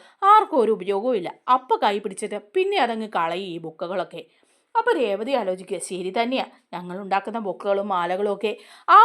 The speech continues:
ഒരു നിമിഷം ഉപയോഗിച്ച് കഴിഞ്ഞാൽ അതങ്ങ് വേസ്റ്റ് ആവുക. എത്ര ദിവസത്തെ കഷ്ടപ്പാടാ, എന്ന്, എന്തുമാത്രം നല്ല പൂക്കളാ, അത് വീണ്ടും അങ്ങ് കളയുവല്ലേ ചെയ്യുന്നത്. അത്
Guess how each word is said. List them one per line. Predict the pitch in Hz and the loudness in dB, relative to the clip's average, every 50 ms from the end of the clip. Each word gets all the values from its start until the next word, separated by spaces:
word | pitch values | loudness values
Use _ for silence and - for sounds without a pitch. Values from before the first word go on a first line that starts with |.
| 494 480 | 10 8
ഒരു | 427 403 | 6 2
നിമിഷം | 381 302 240 233 240 240 - 285 | 0 -2 -4 -4 -6 -4 -4 -4
ഉപയോഗിച്ച് | 226 190 202 208 208 220 - 254 | -4 -4 -4 -4 -4 -4 -6 -8
കഴിഞ്ഞാൽ | 214 202 190 196 196 196 190 196 202 208 - - | -8 -8 -8 -8 -8 -8 -6 -6 -6 -8 -8 -10
അതങ്ങ് | 208 185 190 180 220 240 226 233 | -10 -10 -8 -8 -8 -8 -8 -8
വേസ്റ്റ് | 214 175 165 170 - - - 247 | -8 -8 -10 -10 -12 -8 -4 -2
ആവുക. | 214 196 202 190 175 - - _ _ | -2 -2 -2 -2 -4 -4 -8 _ _
എത്ര | - 285 277 - - 392 403 | -12 -12 -12 -6 -2 0 0
ദിവസത്തെ | 370 220 180 170 - 196 185 202 - 180 | 0 0 -4 -6 -6 -8 -8 -6 -2 -2
കഷ്ടപ്പാടാ, | 170 - - - 185 - 196 190 196 202 185 170 - - _ - - - _ - | -4 -4 -4 -8 -4 0 2 2 4 4 2 0 0 -8 _ -20 -20 -20 _ -6
എന്ന്, | 214 202 202 226 220 | -4 -4 -4 -4 -4
എന്തുമാത്രം | 208 226 240 247 285 285 320 285 285 294 294 285 277 | -2 -2 0 0 2 4 4 4 4 4 0 -2 -2
നല്ല | 226 196 202 | -2 -2 -2
പൂക്കളാ, | 208 208 - 175 170 170 - 214 202 170 - - _ - | -4 -4 -6 -8 -6 -4 -2 0 0 0 0 -2 _ 0
അത് | 254 320 349 359 392 - - _ _ _ _ - | 2 2 2 2 -2 -8 -10 _ _ _ _ -4
വീണ്ടും | 262 269 294 302 302 403 349 254 | -2 0 0 2 2 4 4 4
അങ്ങ് | 220 220 214 - - - _ - | 4 2 -2 -6 -8 -8 _ -2
കളയുവല്ലേ | 190 180 180 185 208 285 392 370 359 247 208 | -2 0 0 0 0 2 2 2 0 0 -2
ചെയ്യുന്നത്. | 202 - - 202 190 202 202 190 185 202 196 196 - _ _ _ _ _ _ _ - - - | -4 -2 -2 -2 -2 -2 -4 -4 -4 -6 -6 -6 -10 _ _ _ _ _ _ _ -16 -8 -4
അത് | 202 202 196 226 247 240 240 | -2 -2 0 0 0 0 -2